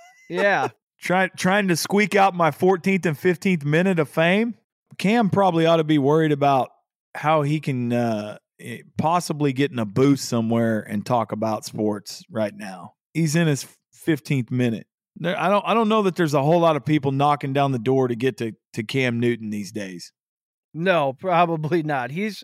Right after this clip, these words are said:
Speaker 1: he's probably got some, uh, fashion deals and so forth. Yeah, he said women should cater to a man's needs and know when to be quiet. <laughs> Which, that's a bold statement these days.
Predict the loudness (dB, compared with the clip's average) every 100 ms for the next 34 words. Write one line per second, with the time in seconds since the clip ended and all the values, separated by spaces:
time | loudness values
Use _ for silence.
0 | -20 -20 -8 -4 -2 4 4 4 0 2
1 | 2 0 -4 -2 2 4 4 2 0 -2
2 | -6 -4 0 2 2 -2 -8 -8 -8 -8
3 | -10 -14 -16 -12 -10 -10 -10 -8 -6 -8
4 | -14 _ _ _ _ _ 0 2 4 2
5 | -2 4 4 4 4 4 2 0 -4 -2
6 | 2 4 2 2 2 4 4 2 0 -4
7 | -4 -2 -2 -4 -10 -6 -2 0 -2 -4
8 | -10 _ _ _ -4 2 4 4 2 0
9 | -2 -6 -4 -4 -4 -8 _ _ -20 -14
10 | -10 -2 -2 0 -4 0 -2 2 0 0
11 | 0 2 2 2 2 4 2 4 6 6
12 | 4 4 4 4 0 -2 -2 0 0